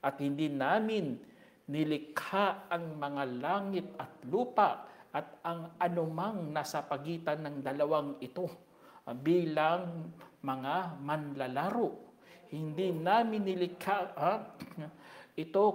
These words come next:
kundi sa katotohanan, ngunit karamihan sa kanila ay walang nalalaman." Tingnan nyo, hindi si Allah subhanahu wa ta'ala naglaro-laro. Hindi siya manlalaro.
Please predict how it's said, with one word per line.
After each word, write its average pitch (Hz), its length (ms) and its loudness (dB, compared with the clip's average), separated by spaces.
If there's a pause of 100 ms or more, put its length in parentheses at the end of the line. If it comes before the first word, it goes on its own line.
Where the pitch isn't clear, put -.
kundi 202 640 -2
sa - 160 -4
katotohanan, 190 1300 0
ngunit 175 400 0
karamihan 156 480 -2
sa - 80 -12
kanila 160 480 -4
ay 156 160 -2
walang 127 640 -4
nalalaman." 113 640 -8
Tingnan 143 320 -10
nyo, 302 100 -8 (300)
hindi 262 560 -4
si - 240 -8
Allah 208 160 -2
subhanahu 180 480 -2
wa 170 80 -4
ta'ala 180 400 -4
naglaro-laro. 156 960 -2 (800)
Hindi 180 240 -8
siya 175 160 -2
manlalaro. 160 880 -2